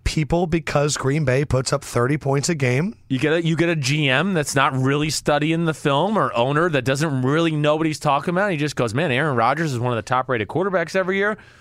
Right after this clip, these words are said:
Speaker 2: Oh, and their offensive numbers are pretty good. This guy's an offensive genius, huh?" No, sorry. He, he is, I, I, I, we talk too much about Rodgers. I'm even getting sick of
Speaker 1: I know.
Speaker 2: talking about it. But yes,
Speaker 1: Be-, Bevel was the
Speaker 2: that is my
Speaker 1: quarterback's
Speaker 2: thought.
Speaker 1: coach, by the way.
Speaker 2: Okay, quarterback's coach.
Speaker 1: Um,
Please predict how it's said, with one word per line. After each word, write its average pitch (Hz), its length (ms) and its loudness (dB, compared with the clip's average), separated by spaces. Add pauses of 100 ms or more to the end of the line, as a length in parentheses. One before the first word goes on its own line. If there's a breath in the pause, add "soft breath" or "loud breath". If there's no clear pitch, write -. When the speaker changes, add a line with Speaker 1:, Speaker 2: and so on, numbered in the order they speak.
Speaker 2:
Oh, 269 180 2
and 147 100 0
their 175 120 2
offensive 202 460 -4
numbers 190 320 -2
are 156 60 -2
pretty 196 240 -4
good. 202 160 -4
This 226 120 -6
guy's 170 200 -2
an 139 80 0
offensive 160 360 -2
genius, 185 380 -2
huh?" 180 220 0 (440 loud breath)
No, 185 380 0 (160)
sorry. 202 560 0 (220 soft breath)
He, 208 340 -2
he 233 560 0
is, 175 540 0
I, 151 420 -2 (160)
I, 156 80 2
I, 170 40 2
we 175 140 -2
talk 214 280 -2
too 151 120 -2
much 123 200 -2
about 92 180 0
Rodgers. 90 380 -2
I'm 135 240 2
even 101 160 -2
getting 92 160 -6
sick 107 160 -4
of 107 60 0
Speaker 1:
I - 20 2
know. 104 120 2
Speaker 2:
talking 98 140 -2
about 92 220 -2
it. 90 80 -6
But 127 180 0
yes, 170 300 2
Speaker 1:
Be-, 180 80 0
Bevel 190 240 2
was 147 160 2
the 135 60 -2
Speaker 2:
that 139 100 0
is 135 80 2
my 147 40 6
Speaker 1:
quarterback's 113 420 4
Speaker 2:
thought. - 60 -8
Speaker 1:
coach, 110 220 -2
by 104 140 0
the 98 80 -2
way. 95 200 -4
Speaker 2:
Okay, 120 280 0
quarterback's 101 420 -2
coach. - 380 -8
Speaker 1:
Um, 156 400 4